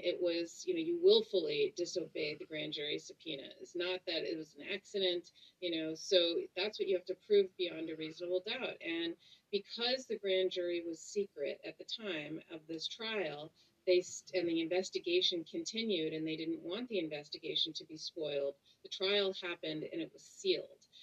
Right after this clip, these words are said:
which is very rare for a criminal case. Criminal cases are, are, are, um, and criminal trials are, um, are public by virtue of the Constitu-, the United States Constitution. And so, you know, the fact that there was a trial going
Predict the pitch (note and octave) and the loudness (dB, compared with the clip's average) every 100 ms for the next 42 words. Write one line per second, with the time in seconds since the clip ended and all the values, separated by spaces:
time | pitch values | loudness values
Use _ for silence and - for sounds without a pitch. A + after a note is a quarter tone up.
0 | - F#3+ G3 F#3 G3+ A#3 B3+ A3 G3+ F#3+ | -6 2 4 4 4 6 4 4 6 6
1 | D#3+ D#3 E3+ D#3+ D#3 E3 D#3+ _ F#3 F3+ | 2 -4 -6 -4 -2 0 -2 _ -2 0
2 | F3 D#3+ D#3+ - E3 - - - F#3 G3 | 0 -2 -6 -6 -4 -4 -4 -2 0 0
3 | F#3 - E3+ - E3+ - D3+ D3+ D3+ _ | -2 -4 -6 -6 -8 -8 -8 -8 -8 _
4 | _ _ - F#3+ F3 E3 D#3+ - D#3 D3+ | _ _ -6 -4 -2 -2 -4 -4 -6 -6
5 | D3 - E3 D#3 C3+ B2+ - F3 G#3 F#3+ | -6 -8 -6 -6 -6 -12 -8 -6 0 2
6 | D#3+ - A3 G#3+ E3 D3+ D3+ - - - | 2 -2 -2 -2 -2 -6 -10 -14 -20 -20
7 | _ F3+ E3 D#3+ D3+ D3+ D#3 - E3 D#3+ | _ -4 -2 -2 -2 -2 -4 -6 -8 -6
8 | D3 - - - _ - - D#3+ - G#3 | -8 -10 -14 -18 _ -18 -12 -12 -2 0
9 | F#3+ - E3 - - D#3 D#3 E3 - F3 | 0 -4 -8 -10 -6 -4 -4 -4 -2 0
10 | D#3+ - - - - D#3+ D#3 - - F#3+ | -2 -4 -6 -8 -10 -8 -8 -6 -2 -2
11 | - D#3+ D#3 D#3 - D#3 - D#3 D3 - | -2 -2 -2 -2 -6 -10 -10 -16 -12 -10
12 | - G3+ - - - D#3 E3 D#3 D#3 - | -4 -2 -2 -6 -10 -8 -4 -2 -4 -10
13 | - - E3+ D#3+ D#3+ F#3 F3+ F3+ F3 D#3+ | -20 -16 -4 -2 2 2 2 2 0 -2
14 | E3 E3 - - F#3+ F#3 E3+ D#3+ D3+ D3 | -4 -4 -6 -6 0 2 2 -2 -10 -12